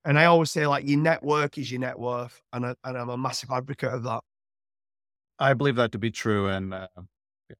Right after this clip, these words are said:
Speaker 2: I, I, I think I'm, I'm sold on masterminds. I've been kind of looking on the outside uh, looking in going, "I think I'm missing out on some of these, whether it's S E O or affiliate ones." But, um,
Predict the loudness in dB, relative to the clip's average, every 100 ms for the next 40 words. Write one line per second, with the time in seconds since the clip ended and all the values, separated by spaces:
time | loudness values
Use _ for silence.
0 | -8 -6 -4 -4 -4 -6 -2 0 -2 -6
1 | -14 -8 -6 -2 0 4 4 2 -6 -6
2 | -10 -8 -6 -4 -2 -2 0 -4 -4 -8
3 | -6 -6 -8 -8 -4 -2 -2 -6 _ _
4 | _ _ -20 -20 -14 -10 -2 -2 -2 -6
5 | -6 -4 -4 -6 -8 -4 -4 -4 -8 -12
6 | -10 -6 -4 -2 -2 -4 -6 -4 -2 -2
7 | -2 -4 -4 -4 -4 -8 -6 -6 -4 -6
8 | -8 -10 -8 -4 -2 -2 -4 _ _ _
9 | -2 -2 2 2 2 0 -6 -6 -2 0
10 | 2 0 -2 -8